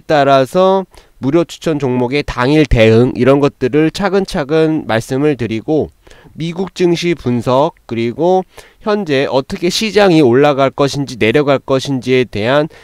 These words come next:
그런 이슈 같은 것들을 자세하게 설명을 해드리니까 에이피 투자연구소 카카오톡 혜택을 받아보시면은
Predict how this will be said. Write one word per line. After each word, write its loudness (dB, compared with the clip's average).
그런 4
이슈 2
같은 4
것들을 4
자세하게 2
설명을 -2
해드리니까 -4
에이피 2
투자연구소 0
카카오톡 0
혜택을 0
받아보시면은 0